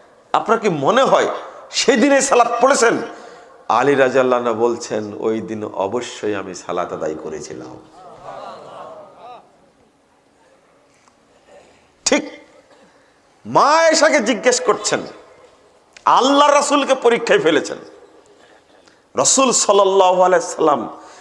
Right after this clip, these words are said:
সালাতুল ইশরাক বা জুহা, আওয়াবিনের সালাত কোনোদিন ছাড়েননি। মা আয়েশাকে জিজ্ঞেস করলেন যে, "আচ্ছা, মক্কা বিজয়ের দিনে কি পড়েছিলেন?" সেই দিন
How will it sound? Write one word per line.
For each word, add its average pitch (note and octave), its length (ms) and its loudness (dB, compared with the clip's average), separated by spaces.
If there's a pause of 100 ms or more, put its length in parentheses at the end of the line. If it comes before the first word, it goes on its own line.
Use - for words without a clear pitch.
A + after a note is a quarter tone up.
(120)
সালাতুল D#3 760 -2
ইশরাক D3+ 580 -2
বা C3 300 0
জুহা, D3 500 0 (400)
আওয়াবিনের E3+ 680 2
সালাত - 500 -2 (280)
কোনোদিন F4 440 4
ছাড়েননি। B2+ 640 0 (580)
মা B2 200 2
আয়েশাকে A3 400 2
জিজ্ঞেস D#3+ 400 -2
করলেন C3 360 -2 (840)
যে, - 60 -10
"আচ্ছা, - 440 -4 (840)
মক্কা G2 640 -4
বিজয়ের C3+ 440 2
দিনে C#3+ 180 -2
কি C#3+ 140 -6
পড়েছিলেন?" C#3+ 580 -6
সেই - 240 -6
দিন B2 240 -6